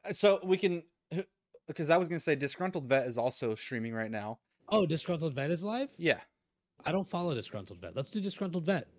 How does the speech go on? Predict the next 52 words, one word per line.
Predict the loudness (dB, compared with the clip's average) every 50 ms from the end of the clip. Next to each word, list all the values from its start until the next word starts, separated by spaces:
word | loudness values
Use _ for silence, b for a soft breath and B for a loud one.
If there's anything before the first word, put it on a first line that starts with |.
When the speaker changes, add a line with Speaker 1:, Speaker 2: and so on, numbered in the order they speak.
| -10 -8
Speaker 1:
Okay, | -4 -4 -4
for | -4 -4 -6
sure. | -6 -6 -8 -8 -10 -12 -18 -18
I | -12
can | -10 -10 -8
go | -8 -8
ahead | -6 -4 -4 -4 -4 -4
and | -6 -10 -10 -10
do | -10 -10 -12
that. | -12 -16 -18 -20 -20 -20 -20 -16 -14
Dis-, | -12 -12 -12 -14 -16 -20 -20 -20 _ _ _ _ _ _ _ _ _ _ _ -16
no, | -14
there's | -12 -12 -12 -12
some | -12 -14 -14
spelling | -14 -12 -8 -4 -4 -4 -4 -4 -10 -12
here. | -12 -10 -8 -8 -8 -10 -10
Dis-, | -12 -10 -10 -10 -12 -12 -14 _ _ -12
there's | -6 -4 -4 -2 -2
no | -2 -4
U. | -4 -6 -8 -12 -16 -16 -20 _ _ _ _ _ _ _ _ _ _ _ _ _ _ _ _ _ _ _ _ _ _ _ _ _ -8
Speaker 2:
It's | -8 -6 -6
like | -8 -8 -8
gruntled? | -8 -10 -10 -8 -8 -8 -8 -8 -8 -12 -20 _ _ _ _ -12
Speaker 1:
Yeah. | -10 -8 -8 -10 -12 _ _ _ _ _ _ _ _ _ _ _ _ _ _ _ _ _ _ _ _ _ -18 -16
Is | -12 -10
that | -8 -8
right? | -8 -8 -10 -8
D | -6 -4 -2
I | 0
S | 0 0 0 -2 -4 -6
G | -10 -8 -6 -6
R | -6 -6
N | -8 -8
T, | -10 -10 -10 -10 -10 -12 -14 _ _ _
D | -20 -16
I | -16 -16 -16
S | -16 -18 -20
G | -20 -18
R | -18 -16
N | -16 -18 -18 -18
T, | -18 -18 -18 -20 _ -18
L | -18 -16
E | -16
D. | -16 -16 -18 -20 _ -20
But | -20 -20 -20 _ _ _ _ 2
yeah, | 4 4 4 4 4 4
okay, | 6 6 6
cool. | 6 4 4 4 4
So | 4 6 6 6 6
we're | 6 2 2 2
gonna | 0 -2 -2
raid, | 0 2 2 0 0 -4